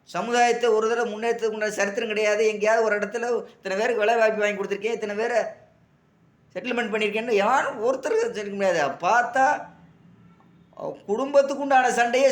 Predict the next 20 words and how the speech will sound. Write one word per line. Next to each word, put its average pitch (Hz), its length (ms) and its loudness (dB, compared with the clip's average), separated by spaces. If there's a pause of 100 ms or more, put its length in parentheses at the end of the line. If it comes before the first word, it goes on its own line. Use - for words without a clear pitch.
சாதி 254 280 4
சண்டையா 254 360 2
மாத்தி 247 220 2
வச்சிருக்கிறாங்க. 220 540 0 (2250)
அப்படித்தான் 240 340 -2
இருக்குது. 240 260 0 (120)
ஒவ்வொரு 202 260 0
குடும்பத்தினுடைய 247 560 0
பிரச்சனையும் 247 360 -6
இங்க 254 180 -2
சாதி 254 240 2
சண்டையா 262 260 4
மாத்தி 254 200 2
வச்சிருக்கிறான். 226 520 0 (800)
அதெல்லாம் 208 300 -4 (120)
மாறணும்னு 226 500 2
நினைக்கிறான். 202 460 -2 (1400)
சும்மா 240 420 -4 (160)
வந்து, 233 240 -2 (760)
அ, - 20 -2